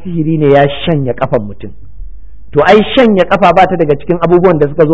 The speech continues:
a Qur'ani ko hadisi akan cewa akwai wani kisasi. Inda a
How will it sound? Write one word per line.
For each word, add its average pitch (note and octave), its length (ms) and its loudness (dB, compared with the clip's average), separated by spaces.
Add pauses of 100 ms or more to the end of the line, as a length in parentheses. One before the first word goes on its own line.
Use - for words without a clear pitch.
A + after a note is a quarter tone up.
a C#3+ 80 -2
Qur'ani D3 400 0
ko D#3+ 160 2
hadisi D3 420 0
akan C#3+ 320 -2
cewa C3+ 300 2
akwai C#3 240 4
wani C#3+ 180 4
kisasi. A2+ 480 -2 (380)
Inda G#3+ 240 6
a E3+ 140 2